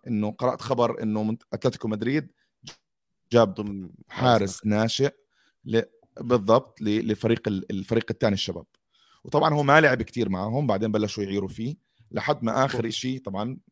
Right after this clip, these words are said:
Speaker 1: تعرف مركز الأساسي لأتلتيكو مدريد
Speaker 3: وص-، راح على
Speaker 1: حراسة
Speaker 3: سرقسطة،
Speaker 1: ضل محجوز.
Speaker 3: بتذكر.
Speaker 1: آه، ضل محجوز سنين
Speaker 3: تذكرت.
Speaker 1: ل-، لحراس يعني مناح زي دخية وإلى آخره.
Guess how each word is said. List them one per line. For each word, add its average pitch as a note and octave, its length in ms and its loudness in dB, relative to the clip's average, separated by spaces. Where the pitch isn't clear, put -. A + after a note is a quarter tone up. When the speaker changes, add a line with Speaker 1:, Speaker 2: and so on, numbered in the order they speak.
Speaker 1:
تعرف A#2 280 2
مركز A#2 280 -2
الأساسي G2+ 400 0
لأتلتيكو F#2+ 540 -6
مدريد G2+ 320 -4
Speaker 3:
وص-، B2 160 -10
راح D#3 80 -10
على E3 80 2
Speaker 1:
حراسة A#2+ 240 2
Speaker 3:
سرقسطة، A#2+ 240 4
Speaker 1:
ضل G#2+ 80 4
محجوز. A#2+ 360 0
Speaker 3:
بتذكر. G#2+ 160 -8
Speaker 1:
آه، A2+ 380 2
ضل B2+ 240 2
محجوز B2 360 -4
سنين B2 340 0
Speaker 3:
تذكرت. F#2+ 180 -2
Speaker 1:
ل-، F#2 200 -2
لحراس G#2+ 460 -2
يعني G2 140 -4
مناح G#2+ 360 0
زي G2 160 -4
دخية G2+ 480 -6
وإلى F2+ 300 -2
آخره. G2+ 420 -6